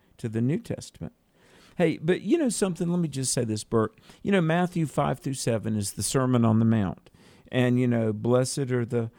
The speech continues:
merciful." And a lot of times liberals and those that are not really, you know, gospel-oriented, they'll say, "Well,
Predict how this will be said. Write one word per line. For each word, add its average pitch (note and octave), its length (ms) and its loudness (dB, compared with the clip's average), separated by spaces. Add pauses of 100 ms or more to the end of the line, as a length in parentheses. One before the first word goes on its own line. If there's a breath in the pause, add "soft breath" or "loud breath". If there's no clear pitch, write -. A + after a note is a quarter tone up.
(120 soft breath)
merciful." B2 760 0
And A2 220 0 (380 soft breath)
a - 40 -4
lot A#3+ 240 2
of G3+ 80 -6
times C3 340 0
liberals C3+ 880 -2
and A#2 300 0
those B2+ 280 2
that A#2+ 140 2
are A2+ 160 2
not A#2+ 400 2
really, A#2 540 -2
you A2+ 100 -6
know, G#2+ 300 -6 (260)
gospel-oriented, A2 1120 -2
they'll G#2 140 -6
say, - 120 -6
"Well, A2+ 220 -4